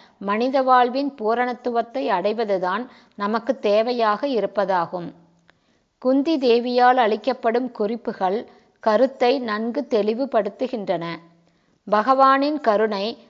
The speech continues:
அவர்களுக்கு வழங்கப்பட வேண்டும் என்று குந்தி மகாராணி விரும்புகிறாள். எனவே அவரது கருணையினால் இயற்கையான அபிவிருத்தி பாதுகாக்க-,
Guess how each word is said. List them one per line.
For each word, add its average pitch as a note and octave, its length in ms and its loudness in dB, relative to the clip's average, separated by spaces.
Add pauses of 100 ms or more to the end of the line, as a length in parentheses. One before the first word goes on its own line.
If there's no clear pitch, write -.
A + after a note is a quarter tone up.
அவர்களுக்கு A#3+ 600 -2
வழங்கப்பட A#3+ 680 0
வேண்டும் G#3 580 -4 (260)
என்று A3 520 -2
குந்தி A#3+ 320 -2
மகாராணி A3+ 760 -2
விரும்புகிறாள். F3+ 760 -4 (640)
எனவே A#3+ 580 2
அவரது G#3+ 520 0
கருணையினால் A3 840 0 (260)
இயற்கையான A#3 840 0
அபிவிருத்தி G#3+ 680 -2
பாதுகாக்க-, A3+ 840 0